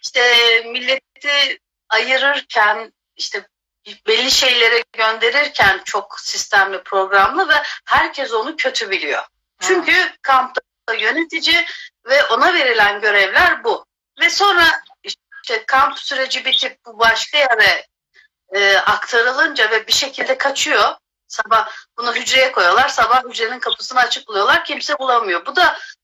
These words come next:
Speaker 1: Viktor Franklin de psikolog olduğu için bir on yıl sonra bir hastası,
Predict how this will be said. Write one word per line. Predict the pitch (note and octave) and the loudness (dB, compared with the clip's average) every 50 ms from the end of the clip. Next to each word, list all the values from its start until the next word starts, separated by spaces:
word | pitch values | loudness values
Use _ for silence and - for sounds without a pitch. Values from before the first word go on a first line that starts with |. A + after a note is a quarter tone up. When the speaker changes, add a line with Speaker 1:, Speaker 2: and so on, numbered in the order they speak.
| _ _ - | _ _ -16
Speaker 1:
Viktor | C4 - - D4+ D4 - | -16 -6 0 0 0 2
Franklin | - D#4+ D#4+ D#4+ D#4+ D#4+ - D4 C4+ B3+ | 2 2 2 2 2 -2 -6 -10 -6 -4
de | B3 A#3+ A#3+ | -4 -4 -2
psikolog | - - - - C#4 C#4 D4 D4 D4 | -4 -6 -4 -2 0 0 0 2 2
olduğu | D4 C#4+ C#4+ C#4 - F4 | 2 2 2 2 0 0
için | G#4 F#4+ - - D4+ C#4+ | 2 2 0 -2 -4 -2
bir | D4 D4+ | -2 0
on | D#4 F#4 G#4+ | 2 2 2
yıl | G#4+ G4 F4 D#4+ | 2 2 0 0
sonra | C#4+ - - C4 A#3+ A#3+ A#3+ A#3+ | -2 0 0 2 2 2 2 0
bir | C#4 D4 | 0 0
hastası, | D4 D4+ D4 D4 D4 - C#4 C4 - - D#4 F#4 F#4+ | 2 2 2 2 0 -2 -2 -2 0 0 0 0 0